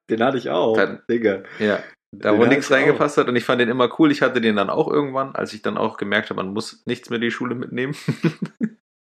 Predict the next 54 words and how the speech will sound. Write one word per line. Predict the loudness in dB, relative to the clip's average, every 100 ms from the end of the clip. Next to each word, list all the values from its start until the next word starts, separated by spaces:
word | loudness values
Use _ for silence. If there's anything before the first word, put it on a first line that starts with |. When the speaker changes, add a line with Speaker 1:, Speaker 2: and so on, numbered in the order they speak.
| _ -18 _ -8 -8 -10 -14 -4
Speaker 2:
Und | -2 -2
hab | 2
den | 4 6
dann | 4
benutzt. | 2 0 -2 -6 -8
Ja, | -6
da | -4
war | -4
man | -4 -4 -2
cool | -2
damit | -2 -8
auf | -10 -10
jeden | -14
Fall. | -10 -10 0
Speaker 1:
Ja, | 2 2
ein | -2
For | 2 4
You | 8 6
und | 6
ein | 0
Schlampermäppchen. | 0 2 2 2 0 -2 -6 -6
Das | -10 -2
war | 0
der | 2
heiße | 0 -4
Scheiß, | -2 0 0 -2 -8
wenn |
du | -6
dann | -6 -6
vom | -6 -2
Aufklappmäppchen, | 0 0 -2 -4 -2 -2 -4 -4 -2
wo | -2
das | -4
dann | -8 -4
alles | -4 -2
so | -2
aufgereiht | -2 -2 -4 0 0 0
war, | -4
zum | -4 -10
Schlampermäppchen | -4 -2 0 0 -2 -4 -8
übergegangen | -6 -4 -4 -6 -2
bist. | -2
Speaker 2:
Ja, | 0
einfach | -2 -4 2
so | 4
ein, | 4 2 -4 -8
äh, | -4
aus | 0 0
Leder | 4 6 6 6
auch, | 4 2
weißt | 2 -4 -4
du, |
so | -4
ein | -4